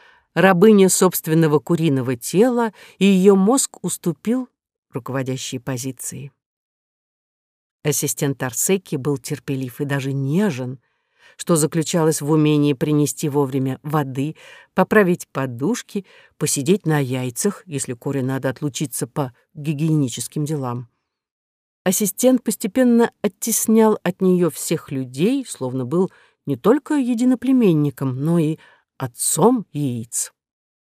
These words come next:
Впрочем, Кору это мало беспокоило. Она вдруг поняла,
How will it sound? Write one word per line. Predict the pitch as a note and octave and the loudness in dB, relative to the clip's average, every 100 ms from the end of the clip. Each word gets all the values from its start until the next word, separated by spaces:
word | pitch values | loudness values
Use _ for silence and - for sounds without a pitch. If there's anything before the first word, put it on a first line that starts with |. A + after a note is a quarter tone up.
| _ _ _ _ _ _ _ _ _ | _ _ _ _ _ _ _ _ _
Впрочем, | _ - F#4 A3+ | _ -2 0 0
Кору | F#3 - A#3 | -2 0 2
это | F#3+ F#3+ | 2 0
мало | D#3+ C#3+ B2 | 0 0 -2
беспокоило. | B2 - C3 - C3 B2+ B2+ _ _ _ _ _ _ _ _ _ _ _ _ | -4 -8 -12 -12 -10 -10 -12 _ _ _ _ _ _ _ _ _ _ _ _
Она | - D3+ D#3+ | -2 2 2
вдруг | C3+ D#3+ - | 2 -2 -2
поняла, | - D#3+ D3+ D3+ F#3+ G#3 | -2 2 4 4 2 0